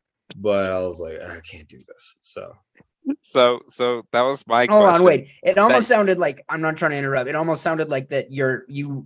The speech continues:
Speaker 3: thought that explanation was gonna be more reasonable than whatever was previously said. But I, I
Speaker 1: Yeah.
Speaker 3: am more confused. Go ahead, Jacob.
Speaker 2: Yeah, that was gonna be my question. So, so you had the thought to haggle, uh, the Popeyes
Speaker 1: Yeah.
Speaker 2: lady, and then you just didn't,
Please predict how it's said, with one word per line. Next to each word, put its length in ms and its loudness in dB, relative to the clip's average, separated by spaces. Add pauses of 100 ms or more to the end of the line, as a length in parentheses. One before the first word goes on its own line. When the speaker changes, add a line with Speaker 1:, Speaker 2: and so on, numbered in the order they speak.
Speaker 3:
thought 220 2
that 160 -2
explanation 560 -6
was 140 -8
gonna 180 -8
be 320 -10
more 300 0
reasonable 640 -8
than 220 -12
whatever 520 -12
was 160 -10
previously 460 -10
said. 260 -16
But 280 -12
I, 340 -6
I 120 -2
Speaker 1:
Yeah. 380 4
Speaker 3:
am 160 -12
more 220 0
confused. 680 -8 (200)
Go 140 4
ahead, 160 2
Jacob. 300 -14 (640)
Speaker 2:
Yeah, 180 6
that 180 6
was 100 2
gonna 160 0
be 140 -4
my 160 2
question. 420 -8
So, 400 -4
so 100 -8
you 200 -4
had 240 2
the 100 0
thought 480 4 (220)
to 140 -14
haggle, 800 -2 (460)
uh, 480 2
the 140 -8
Popeyes 580 2
Speaker 1:
Yeah. 180 -6
Speaker 2:
lady, 460 -4
and 180 -4
then 200 -4
you 160 -12
just 260 -14
didn't, 420 -4